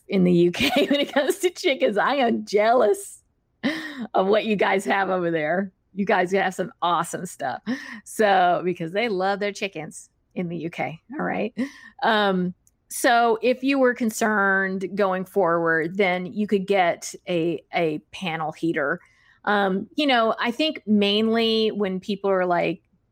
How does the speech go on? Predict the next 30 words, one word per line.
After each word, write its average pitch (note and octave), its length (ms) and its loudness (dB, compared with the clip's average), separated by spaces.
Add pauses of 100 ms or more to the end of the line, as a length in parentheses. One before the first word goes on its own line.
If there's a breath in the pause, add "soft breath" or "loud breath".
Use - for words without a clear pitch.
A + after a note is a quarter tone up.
(260)
"Don't G#3+ 480 4 (580)
add F#3+ 320 0
supplemental F3+ 540 -2
heat," F3 440 -4 (760)
the G#3 100 2
main B3+ 280 4
thing G#3 260 2
is F3+ 160 0
obviously, F3 800 -2 (480)
you G3+ 160 0
know, D3+ 160 0
a D#3+ 40 -2
heat G3 280 2
lamp. B2 340 -4
It's, E3+ 500 0
it F3 140 -2
presents F3 840 -2 (720 soft breath)
more A3 800 6
of G3 100 2
a F3+ 80 0
fire F3+ 300 0
hazard F3 440 -2
than, E3 420 -2
than F3+ 340 -2
really F#3 720 4 (360)
you F3+ 160 2
should F3 240 0
be E3 160 0
dealing C3+ 360 -6
with. B2 240 -8